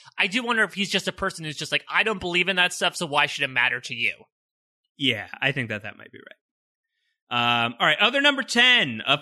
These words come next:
Speaker 2: first look at leadership as a theme. Jonathan Krause writes in,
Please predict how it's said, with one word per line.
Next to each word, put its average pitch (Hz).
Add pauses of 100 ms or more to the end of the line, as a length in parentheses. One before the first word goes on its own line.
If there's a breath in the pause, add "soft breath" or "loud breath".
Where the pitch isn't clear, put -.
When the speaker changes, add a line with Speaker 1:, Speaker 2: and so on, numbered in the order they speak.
Speaker 2:
first 214
look 175
at 151
leadership 147 (220)
as 117
a 113
theme. 120 (120)
Jonathan 143
Krause 170
writes 131
in, 143